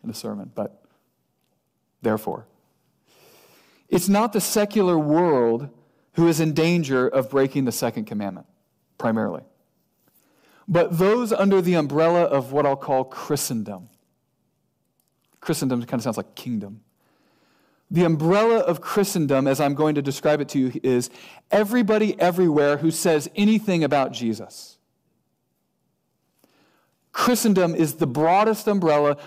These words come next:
that includes everybody everywhere who's saying something about Jesus. So all true Christians fit in Christendom.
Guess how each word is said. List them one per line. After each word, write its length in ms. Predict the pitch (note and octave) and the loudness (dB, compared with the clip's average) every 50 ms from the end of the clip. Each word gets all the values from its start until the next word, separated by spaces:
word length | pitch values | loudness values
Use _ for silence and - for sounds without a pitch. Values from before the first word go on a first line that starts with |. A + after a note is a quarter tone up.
| - | -4
that 120 | - D3+ D3+ | -2 0 0
includes 340 | D3 - F3+ E3 D#3+ D3+ - - | 0 2 2 2 4 2 2 0
everybody 500 | E3+ F#3+ G3 A3+ G3+ G3+ G3 F#3+ F#3 D#3+ | 0 2 2 2 2 2 2 2 4 4
everywhere 420 | D#3 D#3 E3 D#3+ D3+ D3+ D3 C#3 | 2 2 2 2 2 2 2 2
who's 240 | A#2 D#3 D3 C#3 - | 2 0 0 0 -2
saying 400 | - - F3 E3 E3+ E3+ E3+ D3+ | -2 -2 0 0 0 0 -2 -2
something 400 | - - D3+ C#3+ C#3 D3+ C#3 B2+ | -2 -2 -4 -4 -2 -2 -4 -2
about 260 | A#2 B2 A2+ A2 A2 | -2 -2 -2 -2 -4
Jesus. 480 | - G#2+ G#2 G2 G2+ G2 - - _ _ _ _ _ _ _ _ _ _ _ _ _ _ _ _ _ _ _ _ _ _ _ _ _ _ _ _ _ _ _ _ _ _ _ _ _ | -6 -10 -10 -12 -14 -18 -20 -20 _ _ _ _ _ _ _ _ _ _ _ _ _ _ _ _ _ _ _ _ _ _ _ _ _ _ _ _ _ _ _ _ _ _ _ _ _
So 200 | - - F#3 E3+ | -4 0 0 2
all 220 | - F#3 G3+ G#3 G#3 | 2 2 2 2 0
true 260 | - - G#3 G#3+ G3+ | 0 0 0 0 0
Christians 840 | G#3 - - - D4+ C#4+ - - E3+ C#3 C3 C3+ B2+ A#2+ - - - _ _ | 0 -2 -2 0 -2 -2 -2 -2 -2 0 0 -2 -4 -6 -8 -12 -14 _ _
fit 460 | - - - - A3 F3+ - - - - | -12 -10 -4 0 2 2 0 0 -4 -4
in 160 | G3 F#3 E3 D3 | -2 -2 -2 -2
Christendom. 560 | - - F#3+ - - C3+ A2 G2+ G2+ A2+ | 0 -2 -2 -2 -2 -4 -6 -8 -8 -12